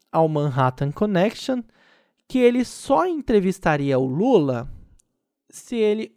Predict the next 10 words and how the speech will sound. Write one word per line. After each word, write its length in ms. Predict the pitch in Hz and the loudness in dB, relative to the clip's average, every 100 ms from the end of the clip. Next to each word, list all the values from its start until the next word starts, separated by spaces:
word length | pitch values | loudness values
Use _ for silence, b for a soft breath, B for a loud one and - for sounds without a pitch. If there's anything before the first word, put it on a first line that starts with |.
| - | -4
usasse 580 | 226 180 175 180 - 202 | -2 2 2 0 -2 -6
um 80 | |
polígrafo. 760 | 202 - 269 202 151 147 - 139 - _ _ | -4 2 2 2 0 -2 -4 -10 -12 _ _
Pra 140 | - 156 | -4 0
quem 100 | 175 | 0
não 120 | 165 | 0
sabe, 260 | 175 170 | 0 -2
polígrafo 680 | 170 220 190 175 175 170 180 - b b b b | 0 0 0 2 0 0 -6 -8 b b b b
é 80 | - | -6
aquela, 600 | - 151 151 135 127 127 | -2 0 2 0 -2 -6